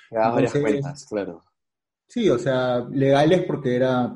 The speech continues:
Speaker 2: de personas, pero ya, pues, ¿no?
Speaker 1: Sí.
Speaker 2: O sea, pasé por, por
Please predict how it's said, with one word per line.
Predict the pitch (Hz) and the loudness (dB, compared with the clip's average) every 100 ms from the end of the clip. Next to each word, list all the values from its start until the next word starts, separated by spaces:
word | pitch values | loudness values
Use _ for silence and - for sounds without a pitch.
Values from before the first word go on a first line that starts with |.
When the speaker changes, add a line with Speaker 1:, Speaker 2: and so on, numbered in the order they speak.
| 127 | -4
Speaker 2:
de | 127 | -4
personas, | - 117 - 123 127 156 156 | -2 -6 -4 -2 -2 -2 -4
pero | 123 113 107 | -4 -6 -6
ya, | 113 143 | -6 -8
pues, | - - | -10 -18
¿no? | - - _ | -20 -20 _
Speaker 1:
Sí. | - 110 98 - | -18 -14 -14 -10
Speaker 2:
O | 123 | -6
sea, | 131 127 123 123 _ - _ _ _ - _ _ - | -4 -2 -4 -6 _ -20 _ _ _ -20 _ _ -4
pasé | 139 151 143 | -2 0 0
por, | 156 156 147 131 123 - | 2 4 4 2 -4 -2
por | 127 123 117 - | 0 0 -4 -12